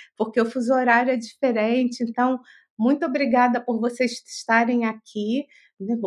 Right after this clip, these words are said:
num horário novo, num dia novo, retomando aí a segunda temporada do programa Solo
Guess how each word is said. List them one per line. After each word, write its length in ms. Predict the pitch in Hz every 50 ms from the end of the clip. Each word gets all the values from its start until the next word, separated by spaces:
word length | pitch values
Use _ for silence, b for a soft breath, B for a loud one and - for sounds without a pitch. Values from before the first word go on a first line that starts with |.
| - - -
num 240 | 185 208 240 262 285
horário 420 | 269 247 240 254 247 254 240 240
novo, 640 | 233 226 220 247 262 294 311 320 311 302 240 277 294
num 180 | 285 269 262 254
dia 380 | 226 226 247 247 247 226 220
novo, 800 | 214 214 214 220 233 262 269 285 302 302 302 - - 294 294 285 b b b _
retomando 800 | 226 294 294 - - 285 269 254 240 233 247 269 285 277 247 254
aí 220 | 254 262 262 269
a 80 | 262 254
segunda 720 | - - 254 214 220 214 214 294 320 349 359 320 320 285
temporada 880 | - - 277 269 254 - - 269 254 233 220 214 226 240 247 226 247 226
do 140 | 214 233 233
programa 580 | - 233 226 208 220 214 226 226 233 233 233
Solo 560 | 233 226 - - - 233 233 240 254 254 269